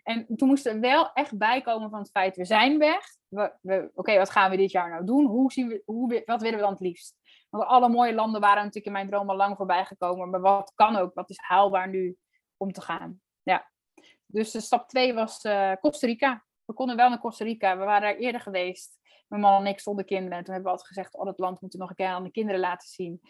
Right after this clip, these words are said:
En ook al wilden we heel graag naar Azië. Azië was nog steeds niet open. Dus we dachten, "Nou, dan gaan we, hoe erg is het? Dan gaan we naar Costa Rica." Dus we hebben tickets geboekt en we gingen naar Costa Rica.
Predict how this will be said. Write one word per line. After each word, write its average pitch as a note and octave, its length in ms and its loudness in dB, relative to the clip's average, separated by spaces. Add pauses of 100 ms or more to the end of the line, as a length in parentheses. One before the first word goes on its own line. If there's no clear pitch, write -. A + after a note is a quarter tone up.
(420)
En A3+ 160 0
ook A#3+ 100 0
al A#3+ 80 2
wilden A3+ 180 2
we A3+ 60 2
heel B3+ 100 6
graag C4 180 2
naar G#3 120 -2
Azië. G#3+ 340 2
Azië G#3 300 0
was F#3+ 120 -4
nog G3 100 -10
steeds A#3 220 -2
niet G#3 140 0
open. G3 300 2
Dus G3 100 -4
we G3 60 -4
dachten, G3+ 220 -4
"Nou, F3+ 140 0
dan F#3 80 -2
gaan G3 180 0
we, - 60 -8
hoe G#3 240 -4
erg F#3+ 200 2
is - 140 -16
het? F#3 120 -16
Dan G3 100 -4
gaan G3 100 -4
we F#3 60 -8
naar F3 80 -8
Costa F3+ 280 -8
Rica." F#3 300 -10 (440)
Dus A3 180 -8
we A3 100 2
hebben G3+ 480 4
tickets A#3 300 -8
geboekt G#3+ 320 -6
en A#3 60 -2
we B3 80 -2
gingen A3 200 -4
naar G3 120 -4
Costa F#3 240 -8
Rica. A#3+ 320 -12